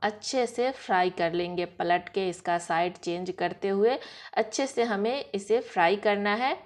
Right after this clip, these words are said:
तो बीच-बीच में हम इसे पलटते रहेंगे, इसके साइड को चेंज करते रहेंगे।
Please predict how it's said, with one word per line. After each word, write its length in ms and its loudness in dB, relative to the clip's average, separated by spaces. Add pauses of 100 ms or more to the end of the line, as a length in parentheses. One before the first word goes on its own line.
(1600)
तो 80 -2
बीच-बीच 560 -2
में 80 -4
हम 160 -6
इसे 240 -4
पलटते 520 2
रहेंगे, 420 -2
इसके 340 -4
साइड 460 2
को 180 2
चेंज 400 -2
करते 400 2
रहेंगे। 460 2